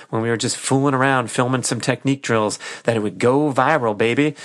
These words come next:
So watch that video because it explains some of the rationale here, where if you can get good at, uh, executing good technique,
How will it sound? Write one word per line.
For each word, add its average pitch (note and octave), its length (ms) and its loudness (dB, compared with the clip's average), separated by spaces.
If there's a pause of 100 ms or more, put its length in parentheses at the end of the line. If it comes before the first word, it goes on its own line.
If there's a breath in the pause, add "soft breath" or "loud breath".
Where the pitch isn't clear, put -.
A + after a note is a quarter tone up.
(160 loud breath)
So A#2 320 0
watch C3 380 -2
that D#3+ 260 -2
video C3 400 2
because A2+ 460 -2
it A#2 80 0
explains C3+ 600 -2
some - 260 -2
of A#2+ 40 0
the A2+ 100 0
rationale A#2 600 2
here, G2+ 320 -2 (300 loud breath)
where A2+ 360 2
if - 140 -6
you C#3 100 2
can D3+ 160 0
get C3+ 300 0
good A2+ 400 2 (440 loud breath)
at, A2 400 -4 (120)
uh, C3 140 -2
executing C#3 520 2
good B2 220 0
technique, B2+ 560 0